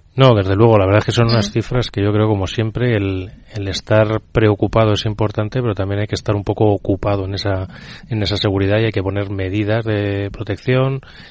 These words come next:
Speaker 1: Eh, no sé, también me gustaría preguntarle a estos padres cuántos, eh, tienen algún control parental, cuántos buscan también un descanso digital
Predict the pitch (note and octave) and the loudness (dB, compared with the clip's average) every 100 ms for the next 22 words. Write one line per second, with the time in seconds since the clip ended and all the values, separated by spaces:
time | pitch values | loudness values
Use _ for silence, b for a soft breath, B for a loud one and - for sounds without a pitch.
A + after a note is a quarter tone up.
0 | B - G#2+ G2 F#2+ F#2+ F#2 F2+ F#2 F#2+ | B -12 -6 -4 -4 -4 -6 -6 -6 -6
1 | G#2+ F#2+ F#2 G2 G2 G2+ G2+ F#2+ - G2 | -4 -4 -4 -4 -4 -8 -10 -8 -4 -2
2 | G2 G2+ G2 G2 G2 G2 - - - G2 | -2 -2 -2 -4 -4 -4 -4 -8 -6 -6
3 | G2 - - G2+ G2 G2+ F#2 - B B | -4 -6 -6 -6 -4 -6 -6 -8 B B
4 | B - G#2+ G2 G2 G2 F#2+ F#2+ F#2 - | B -10 -4 -2 -2 -4 -4 -6 -8 -6
5 | G#2 G2 F#2 F#2 G2 F#2+ F#2 F2+ F#2+ F#2 | -4 -4 -4 -8 -8 -8 -6 -6 -4 -4
6 | F#2 A#2 A#2+ A#2+ B2 B2 B B B - | -2 2 2 2 -2 -6 B B B -4
7 | G#2 - G2+ F#2+ F2+ F#2+ G2 - F#2 F#2 | -4 -2 -2 -2 -4 -6 -8 -6 -6 -4
8 | F#2+ G2 G2 F#2+ F2 G2+ G2 G2 F#2 - | -4 -4 -4 -6 -6 -6 -6 -6 -6 -10
9 | F#2+ G2 F2+ | -8 -8 -10